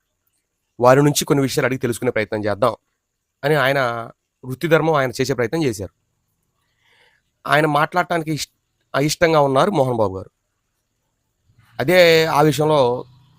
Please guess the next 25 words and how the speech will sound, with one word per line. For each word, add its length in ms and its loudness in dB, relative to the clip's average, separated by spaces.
ఆయన 520 0
ఏదైతే 320 -2
మైక్ 280 0
తీసుకొని 600 -2
తన్ను 460 -8
ఇంటర్వ్యూ 280 -4
చేసే 180 -4
ప్రయత్నంలో 640 -2
ఆ 80 -4
మైక్ను 380 -4
ఆయన 300 -6
లాగి 600 0
అదే 200 -4
మైక్తో 440 -6
రిటర్న్ 320 -10
రిపోర్టర్ 340 -10
మీద 440 -10
దాడి 260 -6
చేసే 200 -10
ప్రయత్నం 300 -8
జరిగింది. 440 -8
అందులో 240 -6
భాగంగా 380 -6
ఈరోజు 300 -8
ఆయన 340 -10